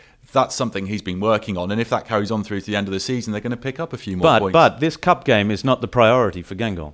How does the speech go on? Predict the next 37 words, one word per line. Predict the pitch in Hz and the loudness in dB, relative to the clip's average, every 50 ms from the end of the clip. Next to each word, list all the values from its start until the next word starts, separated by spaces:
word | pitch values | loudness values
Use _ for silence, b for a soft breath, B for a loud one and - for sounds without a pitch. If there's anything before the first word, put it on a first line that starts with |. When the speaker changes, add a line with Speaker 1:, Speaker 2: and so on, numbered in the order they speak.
| _ _ _ _ _ - | _ _ _ _ _ -10
Speaker 2:
The | 104 95 | -10 -4
priority | - 123 117 113 135 147 151 131 117 101 | 2 4 6 6 6 6 4 4 0 -4
for | - - 101 | -4 -6 -2
Guingamp, | 110 131 127 123 113 104 | 0 0 2 2 0 0
it | 113 120 117 | 0 0 2
will | 139 175 160 | 4 2 4
be | 117 123 107 | 4 4 2
this | 98 127 117 - - | 2 0 -2 0 0
week. | 131 131 92 78 - - - | 0 0 0 0 -6 -12 -8
It | - 107 101 | -6 -6 -6
is | 104 95 98 | -6 -6 -8
the | 104 98 | -8 -6
priority | - 131 127 120 123 120 107 101 | 0 4 4 6 6 4 2 2
this | 98 113 104 - 123 | 0 -4 -4 -4 -4
week, | 110 - 123 | -2 0 0
absolutely, | 117 113 - - 110 117 113 80 90 85 | -2 -2 -2 -4 -2 -2 -2 -2 -6 -8
to | - 110 101 | -8 -8 -6
win | 104 127 127 113 | -4 -2 -2 -2
this | 110 92 - - | -4 -4 -6 -4
cup. | - 110 87 - b b b b b b - | -4 -4 -4 -4 b b b b b b 0
But | - 127 101 - - | 2 2 2 2 0
more | 104 120 139 147 139 117 | 0 0 2 2 2 2
important | 110 104 - 123 120 95 95 90 | 0 0 0 0 0 -2 -4 -8
to | 104 104 | -8 -6
Guingamp | 95 117 113 107 104 101 104 107 | -4 -4 -4 -2 -4 -4 -2 -4
this | 107 101 - 117 | -4 -4 -4 -2
year, | 117 107 92 87 90 - - | 0 0 0 0 -2 -4 -6
unfortunately, | 104 95 95 - 123 131 113 - - 95 90 90 87 87 - - | -6 -6 -4 -4 -4 -4 -4 -4 -8 -8 -8 -8 -8 -8 -8 -6
is | 113 107 95 - | -6 -6 -6 -6
to | - 110 98 | -8 -8 -6
survive | - 113 98 104 123 117 98 90 87 95 104 - - 117 | -4 -6 -2 0 0 0 0 -2 -4 -6 -8 -10 -10 -8
in | 110 107 | -6 -6
the | 104 | -6
top | - - 120 - - | -4 -4 -4 -4 -4
flight. | - 147 139 95 90 - | -2 0 0 0 0 -2
And | - 95 104 127 | -6 -6 -2 0
that | 135 101 95 - - | 0 0 0 -2 -6